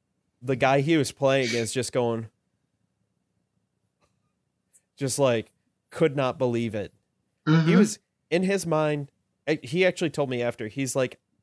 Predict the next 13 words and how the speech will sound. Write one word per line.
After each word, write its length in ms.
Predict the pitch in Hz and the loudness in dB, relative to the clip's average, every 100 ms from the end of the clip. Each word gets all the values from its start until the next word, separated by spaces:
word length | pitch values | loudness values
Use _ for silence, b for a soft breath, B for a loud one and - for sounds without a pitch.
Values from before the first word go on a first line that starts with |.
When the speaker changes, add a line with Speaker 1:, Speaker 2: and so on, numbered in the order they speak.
| 120 | -4
Speaker 1:
"I 100 | 160 | -4
texted 460 | - 151 - 156 | -2 -4 -2 -4
my 140 | 135 117 | -2 -4
buddy 480 | 120 117 113 113 - _ _ | -2 -2 -4 -8 -12 _ _
saying, 280 | - 139 123 | -2 0 0
'Hey, 520 | - 143 135 120 120 - _ | -4 0 2 2 -2 -8 _
looks 220 | 135 135 | -6 -2
like 160 | 135 117 | -2 -2
this 160 | 127 131 | -4 -4
is 100 | 113 | -2
gonna 180 | 131 117 | -2 0
go 160 | 123 | -2
into 200 | 113 - | -2 -8